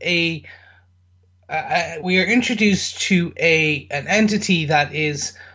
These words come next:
stronger and more powerful, and that Madame Gao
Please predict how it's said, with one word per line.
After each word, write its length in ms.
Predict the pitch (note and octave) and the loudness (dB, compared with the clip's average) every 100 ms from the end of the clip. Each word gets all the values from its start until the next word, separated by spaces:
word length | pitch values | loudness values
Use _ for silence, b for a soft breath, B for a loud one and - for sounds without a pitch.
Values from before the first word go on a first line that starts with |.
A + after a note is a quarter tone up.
| B _ - | B _ -10
stronger 720 | - - F#3+ A3 A#3+ G#3 F#3 | -8 2 4 4 4 4 2
and 220 | D#3+ D#3+ | 0 -4
more 240 | E3 D#3+ D3+ | -4 -6 -6
powerful, 680 | - G#3 G3+ F#3+ F3 D#3+ | 0 0 0 -2 -2 -2
and 240 | C3+ C#3+ D3 | -2 -4 -4
that 120 | C#3 | 0
Madame 360 | E3+ G3 G3 | 2 4 2
Gao 460 | D3 E3 E3+ F3 D3+ | 2 4 4 2 -2